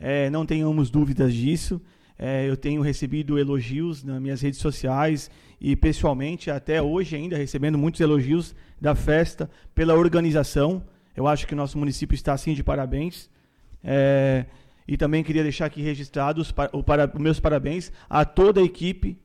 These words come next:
organizadora, é, aos que ajudaram diretamente e indiretamente. Eu acho que todos, todos têm um mérito ali na festa, que foi um sucesso. É,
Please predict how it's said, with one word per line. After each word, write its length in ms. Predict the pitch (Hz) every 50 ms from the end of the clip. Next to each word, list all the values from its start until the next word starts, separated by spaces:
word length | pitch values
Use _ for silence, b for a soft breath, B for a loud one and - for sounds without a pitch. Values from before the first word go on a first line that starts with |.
| _ -
organizadora, 920 | - 151 160 143 160 160 151 139 147 131 127 139 143 156 170 190 185 B B B B B B B B
é, 560 | - 139 143 143 139 139 139 135 135 131 131 - - - - b b b b _ -
aos 160 | 147 151 -
que 100 | - 175
ajudaram 640 | 160 151 151 165 156 151 143 147 151 147 147 139 131 135 156 - _
diretamente 840 | - 160 139 156 160 151 147 147 139 139 147 165 185 196 - - -
e 40 | 147
indiretamente. 800 | 151 139 147 143 139 139 - 131 135 147 165 180 - - - b b b b -
Eu 80 | - 135
acho 180 | 143 - -
que 80 | - 156
todos, 540 | - - 151 160 160 165 170 165 - b b b b b b b b -
todos 280 | - 170 160 160 156
têm 100 | - 170
um 80 | 160 165
mérito 420 | 156 156 156 156 147 139 - 143
ali 160 | 143 143 147 143
na 360 | 131 123 147 147 143 139 131
festa, 500 | - 156 139 135 123 - - 139 127 b b b b b -
que 140 | - 151
foi 180 | - - 147 147
um 80 | 147 139
sucesso. 540 | - 156 - - 135 127 120 - - - - _ _ _ _ _ _ _ _ _ _ _ _ _ _ _ _ _ B B B B B B B B B -
É, 720 | - 131 135 135 131 131 131 131 131 131 131 131 127